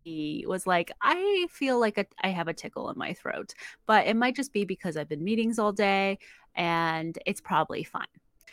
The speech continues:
At which point I said, "Hey, I think you should stay home and not go visit your entire family, uh, this weekend at the cottage." And he's like,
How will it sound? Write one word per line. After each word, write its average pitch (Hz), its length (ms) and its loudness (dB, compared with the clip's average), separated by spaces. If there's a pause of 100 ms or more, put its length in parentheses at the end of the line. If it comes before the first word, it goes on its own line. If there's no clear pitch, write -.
(120)
At 269 140 4
which 381 180 0
point 294 160 4
I 262 80 2
said, 226 300 2 (160)
"Hey, 302 320 4 (100)
I 330 140 2
think 196 240 -4
you 190 80 -4
should - 200 -6
stay 170 280 2
home - 520 2 (120)
and 170 240 -4
not 156 280 4
go 170 200 2
visit 156 420 0 (160)
your 160 340 0
entire 170 480 0
family, - 600 -6 (420)
uh, 151 300 0 (100)
this - 240 -4
weekend 139 500 0
at 135 200 0
the - 80 -8
cottage." 196 580 2
And 208 100 -4
he's 277 220 -2
like, 285 220 2